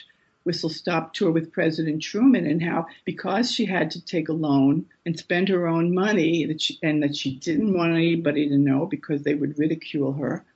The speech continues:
she wasn't able to send him, a high school student at the time,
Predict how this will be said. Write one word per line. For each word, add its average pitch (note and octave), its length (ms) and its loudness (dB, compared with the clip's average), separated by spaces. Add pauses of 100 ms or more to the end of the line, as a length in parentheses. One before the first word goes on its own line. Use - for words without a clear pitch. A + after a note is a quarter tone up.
(280)
she - 160 -2
wasn't F#3+ 400 2
able E3 560 2
to - 180 -12
send E3+ 420 -2
him, F#3 640 2
a - 220 -10
high F3+ 160 -2
school G#3 320 -4
student D#3 420 -4
at - 140 -8
the C#3+ 60 -6
time, D3 760 -6